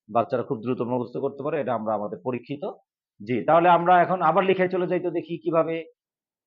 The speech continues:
এটা বাদ, এটা থাকুক, হ্যাঁ, এটা থাকুক, তুমি, আহ, ইয়া করে যাও। ও, এটা থেকে বের হতে হবে না, ঠিক আছে। আবার যাচ্ছে, আমরা এখন আবার লিখবো, লিখে পরে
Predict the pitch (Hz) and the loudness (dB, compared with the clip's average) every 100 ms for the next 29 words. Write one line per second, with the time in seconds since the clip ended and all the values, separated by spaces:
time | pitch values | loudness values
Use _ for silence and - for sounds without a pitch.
0 | _ _ 185 190 180 175 214 208 220 170 | _ _ 0 2 2 2 2 2 0 0
1 | 180 285 - 135 143 175 208 160 156 196 | -4 -6 -8 -2 0 0 0 -2 -6 -8
2 | 175 165 165 165 _ _ - 117 101 - | -8 -8 -8 -10 _ _ -4 -2 -4 -8
3 | _ _ _ - 160 160 151 143 143 214 | _ _ _ 0 2 4 2 -2 -2 -4
4 | - _ _ _ _ _ _ _ _ - | -8 _ _ _ _ _ _ _ _ -6
5 | 117 127 147 151 147 160 139 139 101 104 | -2 -2 -2 -2 -2 0 0 -2 -4 -6
6 | 254 - - 143 107 - _ _ _ _ | -8 -10 -14 -12 -12 -14 _ _ _ _
7 | _ _ _ _ _ _ _ _ _ _ | _ _ _ _ _ _ _ _ _ _
8 | _ _ _ _ _ _ _ _ _ _ | _ _ _ _ _ _ _ _ _ _
9 | _ _ _ _ _ - 113 127 113 - | _ _ _ _ _ -10 0 0 0 -4
10 | 123 - - 190 - _ _ _ 113 117 | -4 -4 -8 -16 -16 _ _ _ -6 -2
11 | 127 131 123 123 101 85 107 156 151 139 | 0 -2 -2 -2 -4 -6 -6 -4 -4 -4